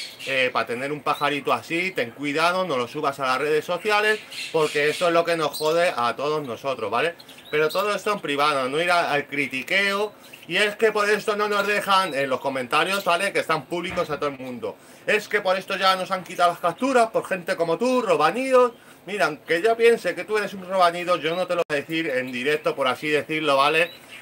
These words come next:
Eh, para que lo vea todo el mundo, ¿no? Pues yo llegaré, cuando tú, am-, es que de verdad, a mí me han preguntado mucha gente, "Oye, Raúl,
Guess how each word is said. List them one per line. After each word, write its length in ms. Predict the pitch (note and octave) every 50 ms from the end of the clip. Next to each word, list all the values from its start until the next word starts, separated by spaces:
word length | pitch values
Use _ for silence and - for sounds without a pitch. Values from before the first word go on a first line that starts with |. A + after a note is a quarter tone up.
| - - -
Eh, 480 | C3+ C3+ C3+ C3 B2+ C3 B2+ B2 A#2+ -
para 220 | C3 B2+ B2 A#2+
que 80 | - B2+
lo 140 | B2 A#2 B2
vea 200 | C#3+ D#3+ D#3+ D#3
todo 220 | D#3 C#3+ C3+ B2
el 80 | A#2 A2
mundo, 340 | A2+ A#2 A#2 A#2 G#2 G2+
¿no? 240 | G#2+ C3 E3 F3 D#3+ - - - - - -
Pues 180 | - F#3 F3 C#3+
yo 120 | G#3 A3
llegaré, 580 | G#3+ G#3+ A3 G3+ G#3 G#3 G#3 G#3+ G#3+ F#3+ D#3 - - - - -
cuando 260 | - C#3 C3 B2+ B2+
tú, 100 | - E3+
am-, 220 | D3 D3 C#3 D3+ D3 - A2 A2 - - - - -
es 120 | A#2+ C#3 -
que 260 | F#3 F3+ F3 E3+ D3
de 120 | C3 B2+
verdad, 280 | A#2+ A#2+ A#2+ C#3 C3 A#2+
a 60 | A#2+
mí 100 | C3 E3+
me 80 | G3 G3
han 80 | F#3
preguntado 380 | F#3 F#3 E3+ E3 D#3+ E3 E3 D#3
mucha 240 | D3 C#3 - C#3 -
gente, 260 | - D#3 D#3 - D3+
"Oye, 240 | D#3+ F#3 F#3+ G3+ F#3+
Raúl, 380 | F3+ F#3+ F#3+ G3 G#3 G#3 F#3+